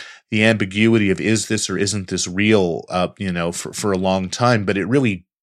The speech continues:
does give over to the idea that the main character, the heroine, does when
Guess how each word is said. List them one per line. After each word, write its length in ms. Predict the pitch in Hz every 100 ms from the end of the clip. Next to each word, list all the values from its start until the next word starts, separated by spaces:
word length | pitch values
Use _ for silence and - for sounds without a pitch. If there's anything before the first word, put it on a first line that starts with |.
| -
does 320 | 117 117 95
give 240 | 92 104 95
over 220 | 95 92
to 140 | -
the 100 | 92
idea 380 | 90 90 135 117
that 160 | 87 92
the 80 |
main 340 | 87 92 92 90
character, 560 | - 120 123 120 80
the 80 | 87
heroine, 560 | 87 98 98 92 85 85
does 460 | 101 110 107 90
when 440 | 87 92 92 85